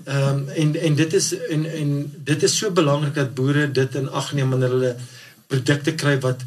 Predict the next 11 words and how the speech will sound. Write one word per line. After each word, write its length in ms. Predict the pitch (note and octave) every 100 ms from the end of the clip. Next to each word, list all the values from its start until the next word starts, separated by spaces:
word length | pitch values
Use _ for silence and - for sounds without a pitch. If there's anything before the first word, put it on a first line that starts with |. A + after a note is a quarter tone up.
| - - _ _
aanbeveel 640 | - D#3 D#3+ C#3 - D3 C3
hulle 200 | B2 B2+
moet 120 | B2+
dit 120 | B2
verdun, 340 | - B2 C#3+ C3+
want 140 | C3
dit 100 | B2+
kom 160 | D3 C#3+
in 100 | C#3
'n 80 | C3
konsentraat 720 | C3 B2+ B2 - E3+ F3